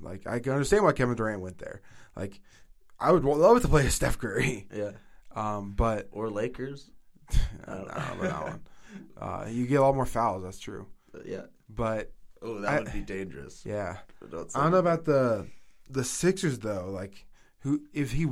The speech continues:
Speaker 1: just walks, like, you can't replace him. You don't have the money 'cause you have Tyrese Maxey you have to re-sign. You have Jo-, uh, Joel Embiid on a massive contract. Tobias Harris on a massive, massive contract. So if he just walks, like,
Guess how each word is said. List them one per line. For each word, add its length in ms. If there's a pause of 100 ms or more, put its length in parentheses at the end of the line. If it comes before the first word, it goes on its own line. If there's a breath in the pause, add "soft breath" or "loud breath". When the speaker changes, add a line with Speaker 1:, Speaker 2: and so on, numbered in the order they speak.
Speaker 1:
just 220
walks, 480
like, 200
you 80
can't 180
replace 440
him. 160 (400 soft breath)
You 100
don't 160
have 160
the 80
money 460 (260 soft breath)
'cause 160
you 100
have 280 (280 soft breath)
Tyrese 320
Maxey 360
you 20
have 80
to 80
re-sign. 580 (240 soft breath)
You 140
have 160 (260)
Jo-, 220
uh, 200
Joel 280
Embiid 200
on 100
a 20
massive 340
contract. 380
Tobias 300
Harris 280
on 80
a 40
massive, 300
massive 280
contract. 520 (380 soft breath)
So 140
if 80
he 80
just 240
walks, 420
like, 280